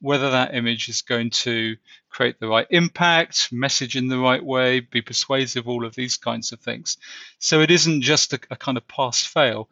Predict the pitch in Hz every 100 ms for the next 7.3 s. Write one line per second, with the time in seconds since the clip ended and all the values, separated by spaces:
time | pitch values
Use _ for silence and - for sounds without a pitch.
0 | - - _ 143 139 - 139 123 151 139
1 | 123 131 131 - 123 - 123 120 - _
2 | 123 135 - 139 139 120 110 - 120 -
3 | 113 123 - - 120 113 110 - - _
4 | - - - - 117 - 117 113 113 107
5 | 113 - _ - _ - 143 151 127 139
6 | 127 113 113 123 110 113 110 117 - -
7 | 117 113 117